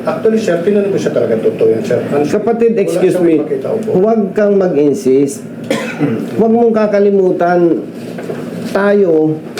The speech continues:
Speaker 2: public servants. Pag sinabing public servant,
Speaker 1: Sir,
Speaker 2: baka hindi mo naintindihan, pag tiningnan natin ang level, mas mataas siya sa'yo.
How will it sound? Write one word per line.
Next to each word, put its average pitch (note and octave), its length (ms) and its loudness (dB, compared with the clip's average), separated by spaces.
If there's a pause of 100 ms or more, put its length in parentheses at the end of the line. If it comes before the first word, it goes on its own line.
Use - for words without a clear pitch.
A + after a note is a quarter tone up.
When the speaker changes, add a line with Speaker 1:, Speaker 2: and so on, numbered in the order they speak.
(120)
Speaker 2:
public G3 320 2
servants. F3 640 0 (480)
Pag F#3 160 -2
sinabing A3 400 2
public G3+ 400 0
servant, E3 480 2 (840)
Speaker 1:
Sir, G3 160 0 (100)
Speaker 2:
baka G3 300 2
hindi A3 180 4
mo A3 140 4
naintindihan, G#3 960 2 (240)
pag G3 240 -2
tiningnan A3+ 400 2
natin G#3+ 320 2
ang G3+ 160 4
level, F3+ 400 2
mas F#3+ 240 0
mataas G3 480 0
siya G3 80 0
sa'yo. F3+ 320 2